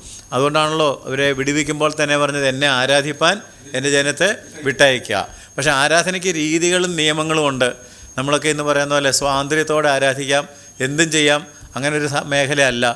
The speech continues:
ആരാധന. ആരാധനയ്ക്ക് വ്യക്തമായ നിയമങ്ങളും ആരാധനാ സ്ഥലവും അതിൻ്റേതായ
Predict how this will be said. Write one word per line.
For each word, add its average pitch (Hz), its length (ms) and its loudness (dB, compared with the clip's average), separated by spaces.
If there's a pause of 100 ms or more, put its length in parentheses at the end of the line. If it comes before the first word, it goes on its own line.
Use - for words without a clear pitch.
ആരാധന. 113 420 -2 (380)
ആരാധനയ്ക്ക് 143 560 0
വ്യക്തമായ 147 540 0 (520)
നിയമങ്ങളും 147 560 0 (360)
ആരാധനാ 127 480 0
സ്ഥലവും 131 500 0 (360)
അതിൻ്റേതായ 139 640 2